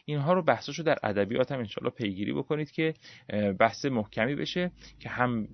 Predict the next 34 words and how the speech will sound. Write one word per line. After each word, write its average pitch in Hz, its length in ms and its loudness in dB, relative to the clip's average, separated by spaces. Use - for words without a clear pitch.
اه، 98 360 0
به 95 140 -4
کار 110 360 4
فقهیتون 131 560 -6
بیاد، 143 280 -2
هم 117 140 -4
به 113 60 -8
کار 101 200 -2
تفسیریتون 113 600 -8
انشالله 143 380 -4
بیاد، 165 320 2
اه، 104 260 4
و 147 300 6
موضوع 123 380 6
درست 190 280 2
بکنیم 208 260 4
حالا 135 180 8
برای 113 200 8
مبحث 104 360 0
بعدی 92 380 -2
که 180 260 0
ثبوت 120 280 0
مفهوم 135 720 0
برای 110 400 4
غایت 107 460 6
باشه. 104 680 -8
در 120 180 4
بحث 151 400 0
مفهوم 135 720 -2
غایت، 101 800 0
پیش - 240 -10
از 123 140 -4
اینی 120 180 -2
که 113 300 -4